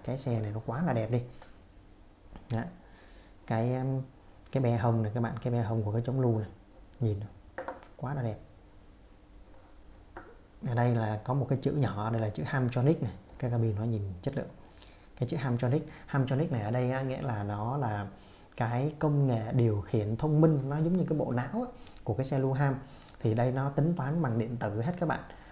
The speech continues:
À, lực bao nhiêu, à, tiêu thụ nhiên liệu bao nhiêu, lực kéo cần phải phân bổ bao nhiêu khi lên mọt. À, rồi trên cái, cái xe đó, cái chống, cái, cái, cái, cái xe của nó á,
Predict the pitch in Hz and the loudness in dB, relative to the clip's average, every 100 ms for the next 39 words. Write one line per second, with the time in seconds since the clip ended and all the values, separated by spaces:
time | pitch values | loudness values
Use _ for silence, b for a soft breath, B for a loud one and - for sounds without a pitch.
0 | B - 107 110 117 - 160 143 143 147 | B -6 0 2 2 2 0 4 6 8
1 | 151 135 - - 110 - 143 143 127 127 | 6 4 -4 -8 -6 2 2 4 2 2
2 | 127 123 135 139 143 143 139 127 117 - | 2 2 0 2 4 6 6 4 2 0
3 | 135 143 175 131 104 101 139 127 104 120 | -2 0 0 0 0 0 2 2 2 0
4 | 131 131 131 127 131 123 101 - B B | 0 0 0 0 2 2 0 -4 B B
5 | B B 123 104 98 101 - - - - | B B -4 -2 -4 -6 -12 -20 -20 -20
6 | - - - - 120 107 104 95 B B | -20 -20 -16 -2 2 2 2 -2 B B
7 | B - 135 127 127 123 127 123 123 147 | B -2 0 2 2 0 0 0 0 0
8 | 170 170 165 156 143 - - 165 156 156 | 0 0 0 -4 -6 -10 -4 -2 4 4
9 | 139 147 - - 143 139 170 185 170 160 | 4 2 -6 -2 0 2 2 2 2 2
10 | 156 151 151 151 143 123 107 107 156 | 0 0 0 0 0 0 0 0 0